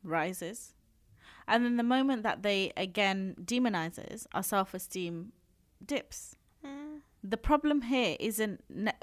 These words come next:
Speaker 1: the problem is the media, but the other problem is that our self-esteem and our validation is based on our relationship with the media. And how many times have we seen, like, we've seen it recently with,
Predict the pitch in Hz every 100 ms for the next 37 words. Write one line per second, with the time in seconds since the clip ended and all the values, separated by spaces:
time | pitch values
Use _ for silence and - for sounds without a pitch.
0 | - 185 247 226 190 185 175 165 160 -
1 | 175 180 - - 254 254 226 185 170 -
2 | 202 180 175 160 208 220 - 226 226 214
3 | - 214 165 175 - 175 190 190 185 175
4 | 185 - 151 170 - - - - _ -
5 | 240 240 208 - 175 226 226 - 214 185
6 | 175 185 196 208 190 - 214 - - -
7 | 196 180 - - - 170 160 156 160 -
8 | 190 269 233 156 170 - _ - - -
9 | - - 226 240 285 320 311 285 294 262
10 | 214 214 196 226 - 247 240 180 160 151
11 | - 233 - 302 226 - 233 - - 175
12 | 170 180 170